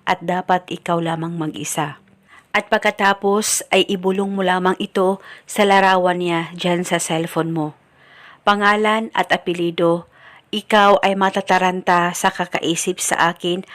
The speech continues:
araw-gabi." Ibulong mo lamang ito ng kahit tatlong beses.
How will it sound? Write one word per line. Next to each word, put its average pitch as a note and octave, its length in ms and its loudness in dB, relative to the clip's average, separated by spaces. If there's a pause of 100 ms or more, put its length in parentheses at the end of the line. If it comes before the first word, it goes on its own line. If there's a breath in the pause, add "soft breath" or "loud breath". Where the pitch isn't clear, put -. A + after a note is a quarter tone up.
(280 loud breath)
araw-gabi." D#3+ 960 0 (720 loud breath)
Ibulong A3+ 400 4
mo A3 160 2
lamang F#3 320 2
ito F3 400 -2
ng F3+ 240 -2
kahit E3+ 400 -2
tatlong E3+ 400 -2
beses. D#3 640 -4